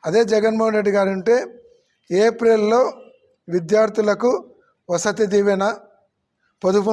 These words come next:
మహిళలకు వడ్డీ లేని రుణాలు ఏప్రిల్లో, మేలో విద్యా దీవెన, వైఎస్ఆర్ ఉచిత పంటల బీమా, రైతు భరోసా, మత్స్యకార భరోసా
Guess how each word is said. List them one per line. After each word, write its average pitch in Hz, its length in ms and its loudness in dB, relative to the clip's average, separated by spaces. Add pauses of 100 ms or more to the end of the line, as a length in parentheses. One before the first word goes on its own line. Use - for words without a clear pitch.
మహిళలకు 208 460 2
వడ్డీ 185 240 0
లేని 190 200 0
రుణాలు 165 380 -4 (680)
ఏప్రిల్లో, 170 460 0 (840)
మేలో 220 440 0 (600)
విద్యా 170 300 0 (120)
దీవెన, 208 320 2 (760)
వైఎస్ఆర్ 214 520 2
ఉచిత 202 240 -4 (120)
పంటల 196 340 0
బీమా, 196 360 -2 (580)
రైతు 180 300 -2 (100)
భరోసా, 196 400 0 (680)
మత్స్యకార 196 640 -2
భరోసా 160 540 0